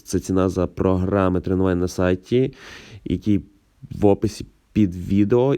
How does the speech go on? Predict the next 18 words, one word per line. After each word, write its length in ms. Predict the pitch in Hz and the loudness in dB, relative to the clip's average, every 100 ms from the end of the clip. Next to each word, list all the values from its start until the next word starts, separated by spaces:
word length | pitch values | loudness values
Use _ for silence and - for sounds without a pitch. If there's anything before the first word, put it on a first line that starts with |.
| - | 0
І 720 | 107 107 104 101 101 98 92 | 0 2 2 2 2 2 -2
це 240 | - 113 110 | -2 0 0
збір 440 | 95 107 110 - | 0 2 2 0
на 160 | - 95 | -2 -2
банку 400 | 85 98 101 101 | 0 0 0 0
Монобанка. 720 | 95 90 90 107 127 123 113 | 0 0 0 0 0 -2 -6
Це 280 | - 110 101 | -4 0 0
якраз 380 | 98 101 98 - _ | 0 -2 -4 -10 _
той 340 | 110 92 73 | 2 4 2
збір, 480 | 82 95 107 117 131 | -4 -8 0 2 2
який, 920 | 117 95 - 101 95 90 80 80 76 69 _ _ _ - | 0 -2 -2 0 0 0 -2 -2 -4 -6 _ _ _ -6
коли 400 | - 101 98 73 | 2 4 4 0
закінчиться 1000 | 87 98 98 - 117 120 127 - - 127 - - - - | -4 -2 -2 0 0 0 -6 -4 -2 -2 -6 -16 -20 -20
ціль 240 | - 123 110 | -6 -2 0
збору, 540 | 98 113 120 127 127 | 0 2 2 4 0
повністю 580 | 123 113 107 107 107 95 | -2 2 2 2 -4 -4
буде 460 | 95 101 98 76 - - - | 0 0 2 0 -4 -10 -8
досягнута, 800 | 90 98 - 107 139 139 147 | -4 -2 0 2 2 0 -2